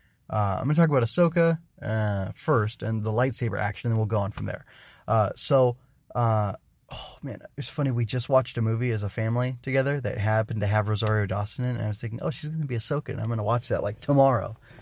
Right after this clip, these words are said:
Anyway, so that, that was pretty fun. Um, but anyway, so, like,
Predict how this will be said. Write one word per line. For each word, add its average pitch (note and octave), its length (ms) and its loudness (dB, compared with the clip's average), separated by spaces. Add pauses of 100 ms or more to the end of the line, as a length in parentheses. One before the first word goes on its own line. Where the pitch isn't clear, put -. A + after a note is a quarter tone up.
(160)
Anyway, G#2 280 -2
so B2 140 -2
that, A#2 160 2
that A#2+ 60 2
was A2+ 120 2
pretty G2 160 -10
fun. - 240 -14 (340)
Um, A#2+ 300 6
but A#2 160 -2
anyway, C3+ 300 4
so, B2+ 240 2
like, B2 200 2